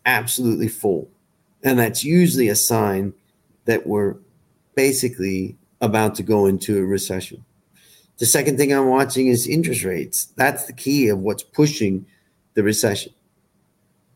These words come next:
So employment, interest rates. I think another big thing that I'm wondering about is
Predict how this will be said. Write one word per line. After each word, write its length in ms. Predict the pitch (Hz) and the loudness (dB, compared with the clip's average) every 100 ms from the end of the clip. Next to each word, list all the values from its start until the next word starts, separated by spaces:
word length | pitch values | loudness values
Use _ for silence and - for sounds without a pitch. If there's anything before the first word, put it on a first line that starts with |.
| - | -4
So 400 | - 135 - - | 4 4 4 0
employment, 800 | 117 - 160 160 147 143 123 - - _ _ | -2 2 4 4 4 2 0 -8 -20 _ _
interest 360 | 143 127 120 - | 0 0 -2 0
rates. 400 | 127 120 - - | 0 0 -4 -4
I 80 | 147 | 0
think 160 | 151 147 | 0 2
another 300 | 143 160 165 | 2 4 4
big 320 | 151 135 123 | 2 -2 0
thing 260 | 135 127 117 | 0 2 0
that 180 | 107 - - | -2 -4 -4
I'm 260 | 113 110 | -2 0
wondering 420 | 117 120 127 110 98 | 2 2 4 2 -2
about 360 | 95 95 - | -4 -4 -6
is 300 | - 104 90 | -2 -2 -4